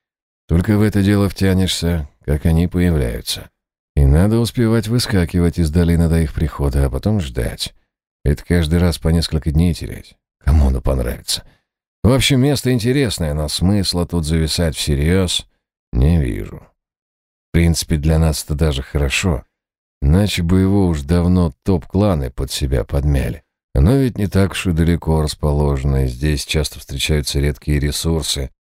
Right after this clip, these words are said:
При этом опасных мобов почти нет, не надо выделять большие силы на сбор. Даже полные нубы тянут это дело, вроде твоих зубастиков. Это они ж тебя подтащили?»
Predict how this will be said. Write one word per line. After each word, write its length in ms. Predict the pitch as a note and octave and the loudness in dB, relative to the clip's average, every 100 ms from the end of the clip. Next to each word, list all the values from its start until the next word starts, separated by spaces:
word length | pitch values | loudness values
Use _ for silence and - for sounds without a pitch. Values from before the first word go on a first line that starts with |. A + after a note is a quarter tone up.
| _ _ _ _ | _ _ _ _
При 120 | E2 | 2
этом 180 | F#2 F2 | 4 4
опасных 540 | F2+ E2+ F2 E2+ E2+ E2+ | 2 2 0 0 -2 2
мобов 320 | F2 F2+ D#2 | 2 2 0
почти 340 | E2 - C#2+ | -4 -4 -2
нет, 240 | D2 C#2 - _ _ - | 0 0 -4 _ _ 0
не 80 | |
надо 240 | C#2+ C#2 C2+ | 2 2 0
выделять 580 | C2+ C#2 C2+ C2+ - - - | 0 0 0 -2 -8 -14 -4
большие 400 | C2 B1 - C2+ | -2 -2 -2 -2
силы 280 | - D2+ B1 | 0 -2 0
на 140 | C2 | -2
сбор. 380 | C#2+ A#1+ G1+ - _ _ _ _ _ _ _ - | -2 -4 -8 -10 _ _ _ _ _ _ _ -2
Даже 320 | F#2+ A2 G2 | 2 2 2
полные 480 | - A#2 F#2 D#2+ D#2 | 0 2 2 2 2
нубы 320 | E2+ F2 C2+ | 2 2 -2
тянут 400 | - E2 C#2 C#2 | -4 -2 -2 -4
это 180 | C#2+ C#2 | -4 -4
дело, 400 | B1+ B1 A#1+ - _ _ | -2 -4 -6 -10 _ _
вроде 300 | - A#2+ F#2+ | 0 2 0
твоих 280 | - A#2+ F2 | 0 0 0
зубастиков. 640 | D#2 A#2 - - - - - _ _ _ _ _ - | -2 -2 -4 -8 -18 -18 -20 _ _ _ _ _ -2
Это 220 | - F#2+ | 0 2
они 200 | F#2 C#3+ | 2 2
ж 60 | - | 0
тебя 200 | C#3 G2 _ - | -2 -4 _ -4
подтащили?» 880 | F2+ _ - D2 - - - - | -4 _ -4 -2 -2 -6 -8 -12